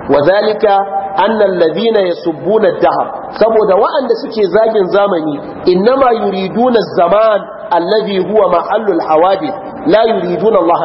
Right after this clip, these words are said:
ta'ala." Sai ce waɗanda suke zagin zamani suna nufin wannan lokacin huwa mahallul hawadith, shine lokacin da abubuwa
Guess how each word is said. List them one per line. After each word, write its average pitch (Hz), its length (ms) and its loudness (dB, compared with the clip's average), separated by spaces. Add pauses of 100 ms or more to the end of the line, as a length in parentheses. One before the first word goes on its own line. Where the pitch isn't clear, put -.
(120)
ta'ala." 120 340 -2 (340)
Sai 196 200 0
ce 202 160 -2
waɗanda 262 320 2
suke 233 260 -4 (200)
zagin 202 420 2
zamani 220 400 0 (220)
suna 240 340 2
nufin 240 280 -2 (120)
wannan 226 440 0 (720)
lokacin 247 680 2 (1000)
huwa 240 260 4
mahallul 208 540 0
hawadith, 156 480 0 (180)
shine 254 580 -2 (320)
lokacin 240 640 0
da - 80 4
abubuwa 277 560 2